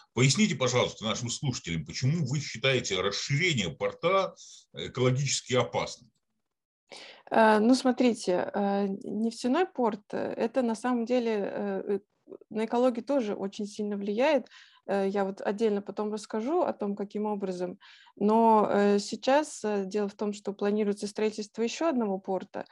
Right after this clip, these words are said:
Speaker 2: И этот порт, э, он настолько огромный,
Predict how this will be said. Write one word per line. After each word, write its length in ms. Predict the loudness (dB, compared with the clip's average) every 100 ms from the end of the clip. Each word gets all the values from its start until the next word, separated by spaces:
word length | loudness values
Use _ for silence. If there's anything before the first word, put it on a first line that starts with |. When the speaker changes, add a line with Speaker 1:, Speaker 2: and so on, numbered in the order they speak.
| -20 -16 0
Speaker 2:
И 120 | 4
этот 360 | 6 4 0 2
порт, 340 | 4 4 0
э, 320 | 2 4 0
он 320 | 0 0 0 -2
настолько 440 | -4 -4 0 -2
огромный, 640 | 0 -2 -2 -2 -6 -14